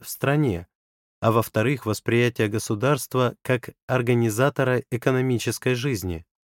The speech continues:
Опыт тысячелетий показал, что китайский чиновник иногда ворует, иногда говорит глупости, но нужно всё равно делать так, как сказал чиновник,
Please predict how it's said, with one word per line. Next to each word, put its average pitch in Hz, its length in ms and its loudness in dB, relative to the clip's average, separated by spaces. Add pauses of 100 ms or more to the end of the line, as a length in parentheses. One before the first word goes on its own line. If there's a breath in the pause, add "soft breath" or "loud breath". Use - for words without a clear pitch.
(120)
Опыт 135 480 2 (160)
тысячелетий 127 960 0 (400)
показал, 147 480 4
что 131 320 0
китайский 131 560 -2
чиновник 143 640 2 (160)
иногда 139 400 4
ворует, 107 600 2 (120)
иногда 123 360 4
говорит 110 400 2
глупости, 107 720 -2 (400)
но 117 240 6
нужно 123 440 2
всё - 200 0
равно 120 280 2
делать 110 420 2
так, 139 220 0
как - 180 -2
сказал 113 420 2
чиновник, 110 640 0